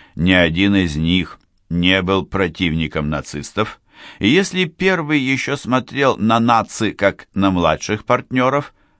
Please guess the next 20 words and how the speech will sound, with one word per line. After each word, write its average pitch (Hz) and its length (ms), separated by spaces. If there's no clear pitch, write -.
то 95 140
двое 123 400
других 170 480
были 156 240
назначены 143 720
на 143 100
свои 120 300
посты 123 360
уже 113 380
при 120 300
Гитлере 101 560
как 95 320
сторонники 107 840
союза 85 600
с - 180
Н 82 220
С 78 180
Д 80 240
А 76 140
П, 80 340